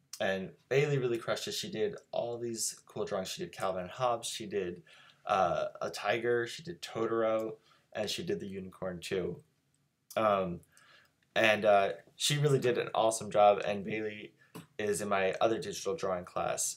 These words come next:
And, um, and she's crushing it in that class too. And so I'm really excited to see the cool things that she's, she does next. Um, and I hope, um, yeah,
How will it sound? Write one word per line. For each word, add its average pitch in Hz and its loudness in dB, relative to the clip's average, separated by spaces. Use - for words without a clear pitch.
And, 87 -6
um, 82 -8
and - -4
she's 95 0
crushing - 0
it - -8
in 92 -6
that 87 0
class - -4
too. 82 -4
And 90 -6
so 90 -2
I'm 87 -4
really 104 0
excited 90 -2
to 87 -8
see - -6
the 85 -8
cool - -8
things 90 -12
that 82 -10
she's, 87 -10
she - -8
does 165 -6
next. - -6
Um, 87 -8
and 98 -2
I 87 0
hope, 101 -4
um, 104 0
yeah, - -2